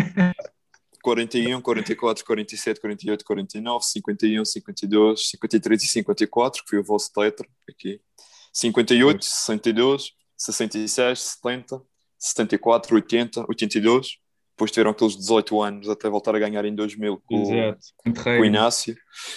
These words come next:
Speaker 1: E em dois mil e dois com o Bol-, Boloni, certo?
Speaker 2: Boloni, exato.
Speaker 1: Muito bem.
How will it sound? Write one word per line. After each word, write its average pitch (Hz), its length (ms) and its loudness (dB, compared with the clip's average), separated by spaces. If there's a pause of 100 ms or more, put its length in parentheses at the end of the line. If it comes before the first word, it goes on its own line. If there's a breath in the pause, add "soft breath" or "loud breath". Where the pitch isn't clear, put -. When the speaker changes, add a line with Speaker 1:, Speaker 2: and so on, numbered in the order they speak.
Speaker 1:
E 107 100 0
em 110 80 4
dois 110 120 4
mil 110 160 4
e 107 40 4
dois 117 280 4
com 120 280 0
o 120 340 0 (160)
Bol-, 104 400 -2
Boloni, 110 560 0
certo? - 340 -4 (720)
Speaker 2:
Boloni, 101 600 -2
exato. 101 340 -4
Speaker 1:
Muito 95 160 -2
bem. 104 140 0